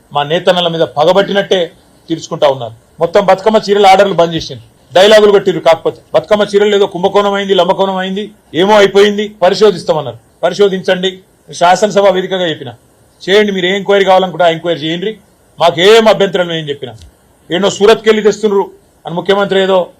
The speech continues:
సన్నాయి నొక్కులు నొక్కబోతే కూడా అసెంబ్లీలో చెప్పిన నేను. సూరత్కి వెళ్ళి మొదటి సంవత్సరం ఆర్డర్ లేట్ అయితే కొంత తెచ్చినాము,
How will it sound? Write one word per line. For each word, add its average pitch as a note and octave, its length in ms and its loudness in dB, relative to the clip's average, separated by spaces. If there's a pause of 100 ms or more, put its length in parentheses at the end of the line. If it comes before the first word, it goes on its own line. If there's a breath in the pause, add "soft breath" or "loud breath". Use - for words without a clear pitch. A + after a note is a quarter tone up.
(140)
సన్నాయి F#3+ 340 2
నొక్కులు F#3 260 -4
నొక్కబోతే F#3 380 -2
కూడా F#3 140 2
అసెంబ్లీలో G3 400 0
చెప్పిన E3 240 -6
నేను. B2+ 140 -12 (180)
సూరత్కి G3+ 460 2
వెళ్ళి G#3 140 2
మొదటి G3 280 2
సంవత్సరం G3+ 400 -2
ఆర్డర్ F#3 280 2
లేట్ F#3 200 -2
అయితే G3 160 -2
కొంత F3+ 300 -2
తెచ్చినాము, F#3+ 600 -4